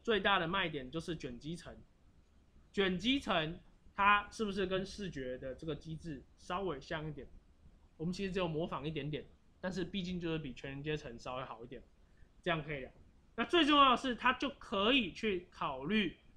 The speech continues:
各像素之间的真实相关性。刚刚那个范丽云有试过啦，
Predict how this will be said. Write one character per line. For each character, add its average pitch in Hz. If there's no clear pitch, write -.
各 247
像 196
素 202
之 185
间 180
的 160
真 165
实 139
相 135
关 135
性。 127
刚 214
刚 220
那 196
个 175
范 185
丽 180
云 170
有 135
试 156
过 147
啦， 120